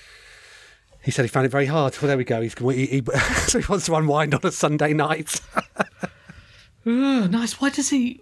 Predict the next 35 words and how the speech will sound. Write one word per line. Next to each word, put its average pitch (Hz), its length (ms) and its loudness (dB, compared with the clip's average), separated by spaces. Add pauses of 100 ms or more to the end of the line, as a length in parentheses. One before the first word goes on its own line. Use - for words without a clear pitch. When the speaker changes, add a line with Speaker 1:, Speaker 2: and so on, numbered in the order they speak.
Speaker 2:
why - 120 -10
does - 160 -10
he 247 80 2
need 226 200 2
a 202 60 0
code? 175 560 0 (720)
Why 156 240 2
is 147 140 0
it - 60 -6
in 143 120 2
your 135 260 2
email? 104 460 -2
Speaker 1:
Oh, 156 320 4
because 156 320 -2
he's 156 140 -2
logging 147 200 2
into 139 180 -2
my 139 180 2
account, 123 380 -2
isn't 123 180 -4
he? 113 240 -4
I 139 60 -6
hope, 175 260 0 (180)
I 151 140 2
mean, 147 180 2
I, 147 180 0
is, 180 440 -2
is, 180 240 0
is 180 140 -2
that 175 140 0
legal? 175 360 2
I'm 120 120 2
not 101 160 -10
sure. 101 260 -8 (1300)
Um, 175 960 2